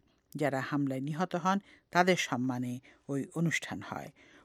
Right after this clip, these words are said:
ওয়ার্ল্ড ট্রেড সেন্টারে আক্রমণে নিহতদের স্মরণ করা হয় নিউ ইয়র্কে। সেখানে দু হাজার ষোলো সালের প্রেসিডেন্ট নির্বাচনের দুই শীর্ষ প্রার্থী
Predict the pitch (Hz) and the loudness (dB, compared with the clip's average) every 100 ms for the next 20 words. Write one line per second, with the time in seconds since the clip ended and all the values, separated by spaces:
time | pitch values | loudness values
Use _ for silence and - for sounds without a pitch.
0 | - 190 190 - 185 180 - 143 - 147 | 6 10 10 8 4 4 2 0 0 2
1 | 202 165 - - 143 143 147 143 165 156 | 4 4 2 -4 0 2 2 0 -4 -4
2 | 156 160 - 131 135 139 127 135 - 139 | -2 -2 0 0 0 -2 -2 -4 -4 -4
3 | 135 143 170 175 - 190 196 - - - | -2 0 0 0 0 0 0 -10 -20 -6
4 | - 190 214 202 180 180 190 180 180 - | 0 6 6 6 6 2 2 2 2 2
5 | 165 175 - 170 170 165 170 170 175 170 | 0 0 2 0 0 0 0 0 0 2
6 | 147 135 139 - 160 160 147 147 147 - | 2 2 0 0 -2 -2 -4 -6 -8 -14
7 | - - - - 190 - 180 135 120 - | -20 -8 2 4 4 4 4 4 2 -2